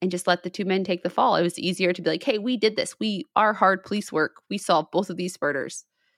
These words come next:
So for three years, they could have been investigating her murder,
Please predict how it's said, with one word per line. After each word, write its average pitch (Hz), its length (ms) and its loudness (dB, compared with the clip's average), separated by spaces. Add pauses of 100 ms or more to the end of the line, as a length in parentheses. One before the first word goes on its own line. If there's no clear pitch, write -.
(320)
So 240 180 4
for 240 180 0
three 247 300 0
years, 285 480 4
they 196 140 0
could 214 180 0
have 208 100 2
been 196 100 0
investigating 180 760 0
her 180 140 0
murder, 220 540 2